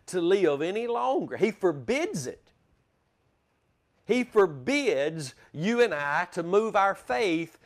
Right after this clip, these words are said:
from that which eliminates us from being bound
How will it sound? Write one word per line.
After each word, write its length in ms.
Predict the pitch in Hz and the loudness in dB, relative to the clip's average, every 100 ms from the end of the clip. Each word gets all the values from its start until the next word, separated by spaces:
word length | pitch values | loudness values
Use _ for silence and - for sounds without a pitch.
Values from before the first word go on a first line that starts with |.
| - | -20
from 260 | - 185 160 | -4 -4 0
that 280 | 180 196 196 | 0 0 0
which 220 | 202 - | -2 0
eliminates 840 | 165 156 233 330 294 156 139 - 143 | -2 2 2 4 2 0 -4 -6 -4
us 560 | 135 147 165 - - _ _ _ _ _ _ _ _ _ _ _ _ _ _ _ _ _ | 0 0 -2 -8 -18 _ _ _ _ _ _ _ _ _ _ _ _ _ _ _ _ _
from 260 | - 180 165 | 0 0 4
being 460 | 185 190 180 139 | 6 6 2 0
bound 720 | 123 220 220 160 156 156 160 | 0 2 2 2 2 0 -4